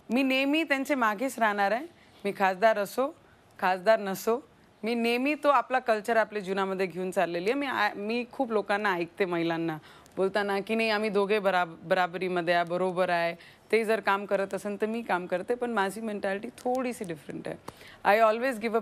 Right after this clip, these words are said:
preference to my culture and I will definitely do in my future also. कारण की मी नेहमी मागे राह-, राहण्यामध्ये जो आनंद आहे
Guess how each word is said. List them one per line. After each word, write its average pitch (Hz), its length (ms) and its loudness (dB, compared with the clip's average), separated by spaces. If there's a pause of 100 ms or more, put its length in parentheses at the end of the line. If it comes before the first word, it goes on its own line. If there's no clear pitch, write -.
preference 202 520 -4
to 196 80 0
my 180 200 0
culture 170 360 -2
and 196 80 -2
I 180 200 0
will 185 240 -4
definitely 180 560 -2
do 175 160 0
in 175 120 -4
my 175 160 -2 (460)
future 214 380 2
also. 147 200 -10
कारण 214 320 0
की 277 100 -4
मी 269 140 0
नेहमी 226 540 0 (320)
मागे 220 280 4
राह-, 233 380 0
राहण्यामध्ये 233 580 2
जो 240 100 2
आनंद 220 420 2
आहे 156 180 4